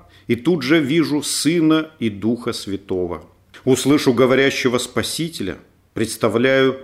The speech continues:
благоволящего Отца и действующего Святого Духа. Почувствую на себе благодать Святаго Духа и осознаю присутствие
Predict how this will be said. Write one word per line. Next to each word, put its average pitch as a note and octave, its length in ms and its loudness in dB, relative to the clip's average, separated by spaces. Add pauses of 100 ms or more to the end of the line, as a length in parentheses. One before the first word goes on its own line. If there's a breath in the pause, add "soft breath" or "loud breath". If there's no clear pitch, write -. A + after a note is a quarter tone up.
(160)
благоволящего A2 840 0
Отца D3 540 -4 (360 soft breath)
и C#3 120 0
действующего B2+ 1040 0
Святого A2 680 -4
Духа. F#2 440 -12 (280)
Почувствую D3 580 2
на D3+ 120 6
себе C#3+ 280 2
благодать D3 480 2
Святаго C#3+ 460 2
Духа C3+ 560 -2 (340)
и C3+ 240 2
осознаю A#2 840 0
присутствие B2+ 1000 -2